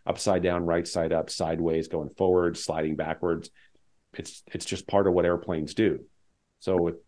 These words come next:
in an emergency, you, you find yourself there, and, and most emergencies, you're not gonna find yourself inverted. That's highly unlikely. You may find yourself with an extreme bank angle and losing altitude very quickly, nose down.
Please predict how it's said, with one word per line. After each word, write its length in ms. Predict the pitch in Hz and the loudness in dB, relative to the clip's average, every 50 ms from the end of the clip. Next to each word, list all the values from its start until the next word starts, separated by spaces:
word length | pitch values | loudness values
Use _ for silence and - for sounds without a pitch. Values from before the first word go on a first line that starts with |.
| _ | _
in 140 | - 104 95 | -4 -2 -2
an 120 | 87 82 82 | -2 -2 -2
emergency, 640 | 80 82 90 107 131 131 113 98 85 - - 87 | -2 2 4 4 4 4 4 -4 -4 -2 -2 -2
you, 260 | 85 82 82 85 80 69 - - | -2 0 -2 -4 -6 -6 -10 -12
you 200 | - 90 80 76 | -8 -6 -6 -6
find 320 | - - 104 104 120 120 | -4 -2 0 0 2 2
yourself 400 | 107 92 - - 92 78 78 - | 0 0 0 0 -2 -2 -2 -2
there, 300 | - 85 82 82 82 - _ - | -2 0 0 0 -2 -6 _ -6
and, 220 | - 120 117 117 120 - | -2 0 0 0 0 -2
and 160 | 120 120 120 - - | -2 -2 -2 -4 0
most 240 | 135 131 110 - 104 | 0 0 0 2 0
emergencies, 520 | 98 92 90 87 87 85 - 92 85 82 | 4 4 4 4 2 -2 -4 -4 -4 -2
you're 100 | 90 82 | -4 -4
not 100 | 80 - | -4 -4
gonna 140 | 90 82 - | -6 -6 -4
find 180 | - 80 78 | -4 -4 -4
yourself 320 | 78 73 - - 73 - - | -4 -4 -4 -6 -8 -6 -6
inverted. 400 | 78 73 76 78 76 73 71 73 | -8 -6 -4 -4 -4 -4 -4 -4
That's 300 | 82 80 - - - - _ | -6 -6 -6 -10 -16 -16 _
highly 280 | - - 101 101 95 - _ - _ _ - | -8 -2 -2 -2 -2 -2 _ -20 _ _ -4
unlikely. 560 | 90 82 78 76 76 76 76 - 80 82 - _ - - - - - | -4 -2 -2 -2 -4 -4 -6 -6 -8 -12 -12 _ -20 -20 -20 -6 0
You 80 | 107 | 6
may 100 | 117 107 | 6 6
find 240 | - - 107 98 95 | 6 6 4 4 4
yourself 360 | 90 - - 107 92 - - | 4 2 2 2 2 2 2
with 80 | 92 85 | -2 -4
an 60 | 82 | -4
extreme 320 | 76 - - - 90 82 | -4 -6 -4 -4 -2 -2
bank 280 | 71 80 80 87 82 - | -2 -2 -2 -2 -4 -4
angle 240 | 80 78 76 78 76 | -4 -4 -4 -4 -4
and 80 | 76 | -2
losing 220 | 82 76 - 80 80 | -4 -4 -4 -4 -4
altitude 400 | 92 120 - - 82 - 76 69 | -4 -4 -4 -4 -8 -8 -8 -6
very 180 | 73 73 73 | -4 -6 -6
quickly, 480 | - - 80 76 - 78 82 85 85 - - - - _ - - | -6 -6 -8 -8 -6 -6 -8 -8 -8 -10 -16 -20 -20 _ -8 -2
nose 300 | 87 95 92 87 85 85 | 2 4 4 4 4 2
down. 480 | 95 92 101 104 87 76 78 87 87 | 0 0 0 0 0 -2 -4 -6 -8